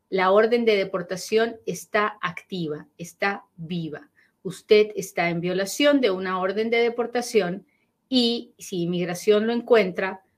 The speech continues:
lo tiene que detener y tiene que reinstaurar la orden, reinstatement,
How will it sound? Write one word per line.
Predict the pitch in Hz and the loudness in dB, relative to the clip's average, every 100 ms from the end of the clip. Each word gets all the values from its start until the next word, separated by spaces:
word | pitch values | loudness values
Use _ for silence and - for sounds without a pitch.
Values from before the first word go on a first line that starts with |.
| - | -8
lo | 180 175 | -4 -4
tiene | 202 196 196 202 | 0 0 0 -2
que | 214 208 | 2 4
detener | 202 202 214 190 175 180 - | 4 2 2 2 -4 -6 -10
y | 190 | -8
tiene | - 196 190 185 | -2 0 -2 -4
que | 175 160 | -6 -2
reinstaurar | 185 247 294 285 285 - 240 220 208 196 196 | 2 4 6 6 4 4 6 6 6 4 2
la | 180 170 | 2 2
orden, | 170 170 185 254 185 | 0 -2 -4 -6 0
reinstatement, | 196 254 226 185 - 220 190 - 160 156 | 2 4 4 0 4 6 6 0 -8 -8